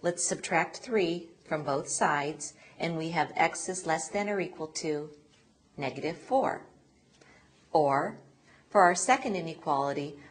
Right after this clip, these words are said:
let's first subtract three from both sides. We have negative four x is less than negative eight.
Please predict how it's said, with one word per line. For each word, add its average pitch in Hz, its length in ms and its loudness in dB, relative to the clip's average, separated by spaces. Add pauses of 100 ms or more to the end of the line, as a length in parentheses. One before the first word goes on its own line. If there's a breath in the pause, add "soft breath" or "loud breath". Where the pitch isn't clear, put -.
let's 208 260 2
first - 560 2
subtract - 520 -2
three 170 420 0
from 156 220 -8
both 135 220 -2
sides. - 640 -4 (440 soft breath)
We 160 120 -6
have 160 200 -4
negative 147 420 -4
four 220 300 0
x - 500 -2 (260)
is 175 240 -6
less 214 260 0
than 143 380 -8 (720)
negative 143 440 -4
eight. - 360 -4